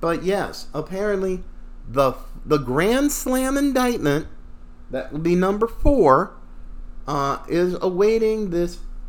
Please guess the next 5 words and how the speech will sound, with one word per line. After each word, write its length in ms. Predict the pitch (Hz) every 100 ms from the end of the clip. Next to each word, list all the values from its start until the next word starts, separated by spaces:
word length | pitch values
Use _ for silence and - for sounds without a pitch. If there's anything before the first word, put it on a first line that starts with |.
| - -
uh, 280 | 139 135 -
Willis 520 | - 143 180 180 131 -
dingbat. 600 | 101 120 110 98 80 - - - - - - - - - - - - -
So 240 | - 185
yes, 540 | 180 175 165 - -